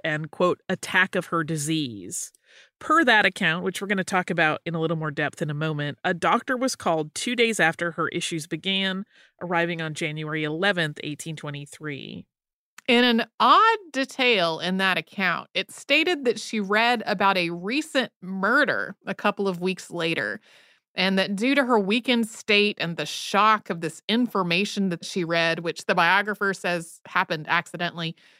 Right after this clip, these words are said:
Speaker 2: she experienced a temporary delirium. But though that passed and she was doing well the first week of February, Anne Radcliffe died in her sleep on February seventh, eighteen twenty-three.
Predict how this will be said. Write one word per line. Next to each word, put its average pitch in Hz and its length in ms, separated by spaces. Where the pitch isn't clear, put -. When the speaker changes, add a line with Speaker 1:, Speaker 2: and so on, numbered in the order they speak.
Speaker 2:
she 208 260
experienced 254 580
a 180 60
temporary 208 520
delirium. 160 720
But 196 140
though 247 160
that 294 380
passed 294 720
and 214 100
she 226 140
was 208 120
doing 190 360
well 226 380
the 220 80
first 196 280
week 180 140
of 170 80
February, 190 640
Anne 254 300
Radcliffe 247 460
died 220 260
in 214 100
her 190 80
sleep 233 420
on 165 280
February 196 500
seventh, 190 400
eighteen 185 400
twenty-three. 170 960